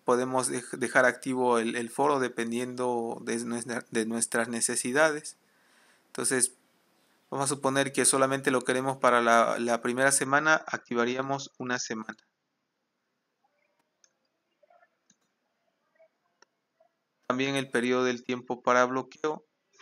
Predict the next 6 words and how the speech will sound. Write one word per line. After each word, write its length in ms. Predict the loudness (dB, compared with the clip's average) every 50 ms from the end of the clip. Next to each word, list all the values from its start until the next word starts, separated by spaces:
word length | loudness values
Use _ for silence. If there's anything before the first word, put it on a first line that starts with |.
| -20 -20 -20 _ _ _ _ -20 _ _ _ _ _ _
puedo 400 | _ 0 2 2 2 2 2 0
especificar 880 | 0 -2 -8 _ -14 -12 -12 -10 -8 -8 -10 -4 0 0 0 0 0 -8 _ _ _ _ _ _ _ _ _ _ _ _ _ _ _ _ _ _ _ _
el 60 | -6
mensaje, 560 | -6 -6 -6 -2 -2 -2 -2 -2 -4 -8 -2
cuánto 460 | 2 4 4 4 2 -2 -10 _ -20
tiempo, 560 | -6 -4 -4 -4 -4 -4 -4 -6 -6 -6 -10